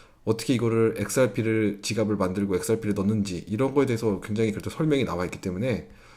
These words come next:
어, 요런 것들 참고하시면은 아주 편하실 것 같다. 아무래도 한국에 계시니까 이제 그렇게 생각을 하고요. 요 지문형 콜드 월렛 딱 눌러보면은,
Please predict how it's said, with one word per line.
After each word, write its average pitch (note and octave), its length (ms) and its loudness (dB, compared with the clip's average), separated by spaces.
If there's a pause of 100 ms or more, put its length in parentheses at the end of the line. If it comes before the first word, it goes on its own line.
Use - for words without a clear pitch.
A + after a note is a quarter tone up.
(320)
어, G#2+ 60 -8
요런 A#2+ 180 2
것들 D3 220 2
참고하시면은 C3+ 840 0 (920)
아주 G#2 320 -6
편하실 F3+ 320 4
것 A#2 80 -2
같다. E2+ 280 -4
아무래도 F#2+ 240 0
한국에 D3 300 2
계시니까 F2+ 680 -6 (520)
이제 A#2 100 -16
그렇게 - 200 -14
생각을 A#2+ 280 0
하고요. A2 400 0
요 G2 60 -2
지문형 D#3 640 2
콜드 F3+ 260 0
월렛 D3 400 2 (460)
딱 A#2+ 120 0
눌러보면은, G#2 680 0